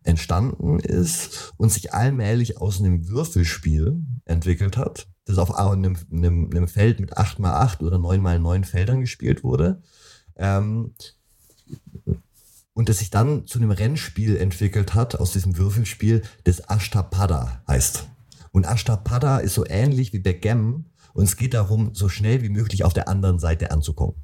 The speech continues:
So, ganz generell. Man, man steht sich gegenüber und versucht, auf die andere Seite zu rennen. Ähm,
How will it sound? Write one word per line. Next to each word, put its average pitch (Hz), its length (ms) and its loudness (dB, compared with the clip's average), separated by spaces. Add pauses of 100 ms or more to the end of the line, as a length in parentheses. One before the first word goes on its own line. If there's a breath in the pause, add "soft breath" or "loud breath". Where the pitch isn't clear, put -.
(320 loud breath)
So, - 320 0
ganz 90 300 4
generell. 73 480 0
Man, 82 200 0 (100)
man 90 120 0
steht 117 220 0
sich 98 120 -6
gegenüber 120 520 2
und - 80 2
versucht, 90 300 -2
auf 82 120 2
die - 140 -4
andere 73 260 2
Seite - 320 -4
zu - 140 -4
rennen. - 380 0 (720 loud breath)
Ähm, 87 500 0